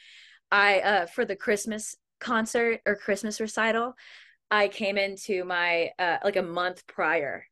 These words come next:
I said, "Hey, Monica, um, I wanna surprise my parents and play harp at the recital." And I did it. <laughs> Like, I just did it. And I, I played harp for the first, like, little section of the piece, and then I picked up my flute and played flute for the second half.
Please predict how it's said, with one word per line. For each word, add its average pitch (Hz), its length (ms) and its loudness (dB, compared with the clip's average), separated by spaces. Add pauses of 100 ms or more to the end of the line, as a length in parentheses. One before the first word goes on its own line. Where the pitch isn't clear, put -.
I 175 120 -6
said, 165 280 -6
"Hey, 175 420 2
Monica, 170 600 -6 (720)
um, 185 220 2
I 208 100 4
wanna 214 200 2
surprise 196 420 0
my 180 120 -2
parents 160 520 -10
and 175 200 -4
play 165 360 0
harp - 380 -2
at 165 140 -4
the 160 260 -2 (400)
recital." 165 580 -2 (500)
And 214 140 4
I 202 220 2 (180)
did 208 220 4
it. 208 220 2
<laughs> - 40 -6
Like, 262 160 4
I 262 140 6
just 339 220 4
did 254 160 10
it. 247 100 6
And 240 100 2
I, 226 320 2
I 214 300 0 (360)
played 254 240 6
harp 240 420 0
for 240 120 -4
the 220 100 -4
first, 220 460 -4
like, 208 160 -2
little 208 180 2
section 202 400 -4
of 214 100 -2
the 214 60 0
piece, 220 340 -6
and 202 80 -2
then 185 80 0
I 180 60 2
picked 214 280 -4
up 185 80 0
my 180 120 -6
flute 185 360 -6 (600)
and 185 100 -8
played 170 260 0
flute 208 280 -2
for 185 100 -4
the 180 80 -10
second 175 300 -6
half. 160 240 -6